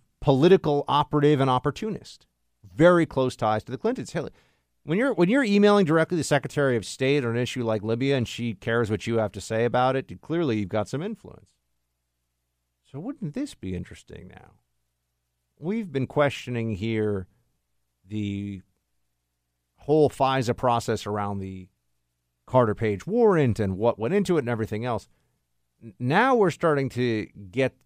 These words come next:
some very big signals. I mean, it's not definite yet, but getting some signals that a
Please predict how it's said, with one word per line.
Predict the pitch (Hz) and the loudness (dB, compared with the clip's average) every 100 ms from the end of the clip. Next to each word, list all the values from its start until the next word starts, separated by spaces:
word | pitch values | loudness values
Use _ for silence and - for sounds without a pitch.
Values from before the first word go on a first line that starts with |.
| _ _ | _ _
some | 135 120 | -4 -2
very | 95 127 277 262 233 180 147 | -4 -8 -2 0 4 4 2
big | 110 110 90 175 165 139 120 90 _ _ _ _ _ _ | 0 -10 6 8 8 4 -2 -14 _ _ _ _ _ _
signals. | - 147 90 - - - _ _ _ _ _ | 2 2 2 -8 -18 -20 _ _ _ _ _
I | 110 | -10
mean, | 127 | -10
it's | 117 | -6
not | 165 160 135 104 95 85 87 | 0 0 0 -6 -18 -20 -2
definite | 143 147 - 185 160 | 2 2 0 -4 0
yet, | 190 196 | 0 -2
but | 113 | -4
getting | 143 135 | -4 -4
some | 117 | -8
signals | - 143 113 104 - _ _ _ _ _ _ _ - | -4 -4 -4 -8 -10 _ _ _ _ _ _ _ -10
that | 110 135 131 | -2 0 2
a | 127 123 | 0 -2